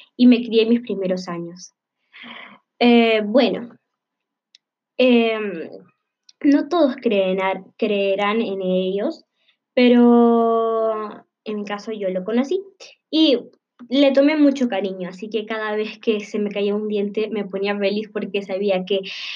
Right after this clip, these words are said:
el hada venía y nos, me iba a dejar un regalo. Bueno, ah, conforme vaya-, vayamos creciendo, eh, dejamos de creer en ellos, ya que nos damos cuenta que las personas que interpretan a la hada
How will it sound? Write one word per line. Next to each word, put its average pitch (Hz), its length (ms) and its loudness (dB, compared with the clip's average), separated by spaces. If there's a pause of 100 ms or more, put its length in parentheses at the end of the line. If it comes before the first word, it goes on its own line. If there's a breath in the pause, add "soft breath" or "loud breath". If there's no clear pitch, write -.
(220 loud breath)
el 262 260 4
hada 269 320 4
venía 226 480 4
y 220 160 -2
nos, 214 220 -4
me 226 80 0
iba 214 160 -2
a - 20 -4
dejar 208 300 -6
un 196 80 -2
regalo. 180 440 -6 (1800)
Bueno, 208 440 -2 (560 loud breath)
ah, 233 280 4 (300)
conforme 262 600 0
vaya-, 254 260 2
vayamos 269 480 0
creciendo, 226 880 -2
eh, 202 360 -4
dejamos 247 420 0
de 214 100 -4
creer 202 300 -2
en 214 100 0
ellos, 208 280 0
ya 196 220 -4
que 185 80 -4
nos 202 120 -4
damos 202 280 -8
cuenta 202 420 -8 (360 loud breath)
que 226 100 0
las 240 180 0
personas 262 480 0
que 233 80 -4
interpretan 214 720 -2
a 208 120 -4
la 196 240 0
hada 202 300 -2